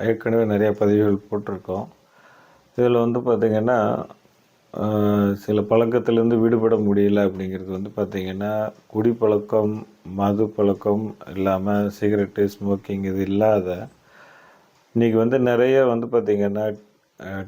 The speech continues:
டீ அடிக்ஷன், அதாவது டீ குடிக்கிறதுலேருந்து விடுபட முடியல. அதே மாதிரி கம்ப்யூட்டர்ல இன்னைக்கு வந்து பார்த்தீங்கன்னா, செல்ஃபோன் அடிக்ஷன். நிறைய இன்னைக்கு பசங்ககிட்ட இது வந்து நிறையா பார்க்க முடியுது. இந்த செல்ஃபோன்லேருந்து கண்டினியூஸா கேம் விளையாடுறது,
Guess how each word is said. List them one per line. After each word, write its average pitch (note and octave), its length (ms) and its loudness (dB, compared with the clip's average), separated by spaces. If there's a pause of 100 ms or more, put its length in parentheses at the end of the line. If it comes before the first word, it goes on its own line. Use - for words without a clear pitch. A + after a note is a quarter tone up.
(120)
டீ B2 200 2
அடிக்ஷன், G2+ 640 0 (100)
அதாவது G#2 420 0
டீ B2 140 2
குடிக்கிறதுலேருந்து G#2 640 2
விடுபட F#2+ 340 -2
முடியல. F2+ 580 -4 (120)
அதே A2 300 0
மாதிரி G#2 440 0 (100)
கம்ப்யூட்டர்ல B2+ 560 4
இன்னைக்கு G#2 400 2
வந்து G2+ 320 -2
பார்த்தீங்கன்னா, G2+ 460 0 (140)
செல்ஃபோன் G#2+ 580 0 (200)
அடிக்ஷன். G2+ 460 -4 (720)
நிறைய A#2 360 4
இன்னைக்கு A2 420 0
பசங்ககிட்ட B2 640 2
இது A2 140 4
வந்து G2+ 240 2
நிறையா G#2 480 2 (180)
பார்க்க G2+ 240 0
முடியுது. F#2+ 540 -2 (560)
இந்த F#2+ 260 -4 (100)
செல்ஃபோன்லேருந்து A2+ 1120 2 (200)
கண்டினியூஸா G#2 840 0
கேம் G#2 300 2
விளையாடுறது, F#2+ 500 0